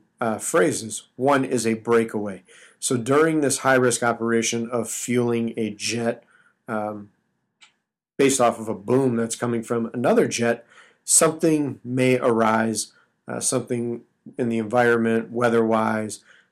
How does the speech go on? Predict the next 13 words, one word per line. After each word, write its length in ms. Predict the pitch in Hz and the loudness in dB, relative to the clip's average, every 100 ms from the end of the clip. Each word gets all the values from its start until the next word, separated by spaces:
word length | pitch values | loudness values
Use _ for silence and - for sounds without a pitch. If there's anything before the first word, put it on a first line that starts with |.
| _ | _
uh, 260 | - 123 - - _ | -12 -8 -8 -12 _
s-, 280 | - - - | -4 -4 0
anything 460 | 175 185 185 170 151 | 2 2 2 0 2
that 180 | 135 131 | 0 2
might 320 | 135 135 - | 0 0 -4
cause 580 | - 139 127 120 110 _ _ _ - | -2 0 0 -4 -8 _ _ _ -6
a 80 | 131 | -6
potential 640 | 127 123 135 131 135 123 - - | -4 -4 -2 0 -2 -2 -8 -6
incident, 500 | 139 131 113 110 110 _ _ _ _ _ _ _ _ | -2 0 -2 -4 -10 _ _ _ _ _ _ _ _
they 240 | 110 135 139 | -2 2 4
will 220 | 143 - | 2 0
call 340 | - 135 131 | -2 2 2
for 400 | 123 135 123 120 | 2 0 -2 -4